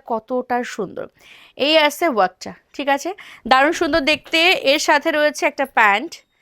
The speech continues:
এটা গেল প্যান্টটা, ঠিক আছে? এই আসছে প্যান্টটা, আর এই আসছে দোপাট্টা। অসাধারণ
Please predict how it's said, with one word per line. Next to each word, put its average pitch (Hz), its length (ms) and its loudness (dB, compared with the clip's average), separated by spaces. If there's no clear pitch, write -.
এটা 247 160 0
গেল 254 100 0
প্যান্টটা, 214 420 -2
ঠিক 311 180 -12
আছে? 262 140 -14
এই 254 140 -2
আসছে 233 160 -6
প্যান্টটা, 220 380 -2
আর 349 60 -4
এই 254 80 -4
আসছে - 160 -8
দোপাট্টা। - 440 -8
অসাধারণ 254 880 0